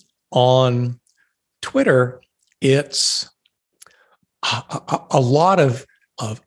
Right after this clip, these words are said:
anger and finger pointing and misinformation and redirect and all that kind of stuff. Whereas at least with the crowd that is currently on social, on,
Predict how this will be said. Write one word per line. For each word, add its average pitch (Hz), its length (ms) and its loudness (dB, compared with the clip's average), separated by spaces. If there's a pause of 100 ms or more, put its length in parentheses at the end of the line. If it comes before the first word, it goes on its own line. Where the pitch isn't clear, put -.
(140)
anger 143 580 0
and 107 300 -6 (100)
finger 175 520 0
pointing 113 560 0
and 107 360 -2
misinformation 113 1120 0 (120)
and 110 280 -4 (160)
redirect 151 640 0 (100)
and 113 340 -4
all 185 100 2
that 185 160 0
kind 123 140 -2
of - 80 -4
stuff. - 300 -10 (680)
Whereas 135 320 2
at 131 180 0
least 175 380 0
with 190 160 0
the 170 80 -2
crowd 147 400 0
that 139 100 0
is 135 100 -2
currently 143 440 -2
on 120 160 0
social, 113 420 0
on, 113 240 -2